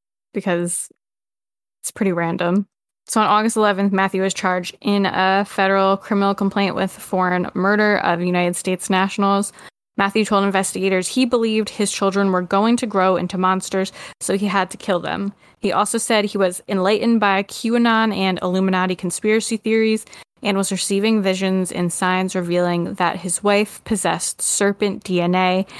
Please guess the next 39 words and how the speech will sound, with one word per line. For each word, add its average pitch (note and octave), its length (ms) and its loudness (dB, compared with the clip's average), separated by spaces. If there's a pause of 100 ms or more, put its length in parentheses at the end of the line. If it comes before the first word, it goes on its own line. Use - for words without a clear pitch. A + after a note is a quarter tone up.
(180)
and F#3+ 100 0
had E3+ 120 -2
passed F#3+ 360 -2
it - 100 -2
on E3+ 220 0
to - 140 -6
his E3+ 120 -4
children. - 580 -2 (760)
He - 120 -6
told G#3 220 0
federal G#3 260 2
investigators F#3+ 760 0
he A3+ 280 0
was G#3+ 160 0
saving F#3 300 0
the F#3 100 0
world F#3 220 0
from F3 180 -2
monsters G#3+ 600 0
and F#3 160 0
that F3 160 0
he - 200 -6
knew G#3 240 4
it A3 80 2
was G3+ 180 -4
wrong, F3+ 460 0
but E3+ 180 0
it F3 100 0
was F3+ 160 0
the - 100 -4
only F#3+ 480 0 (140)
course - 260 -4
of E3+ 80 -8
action E3 540 -2
that E3 160 -2
would E3+ 120 -4
save E3 220 -2
the - 100 -6
world. - 360 -6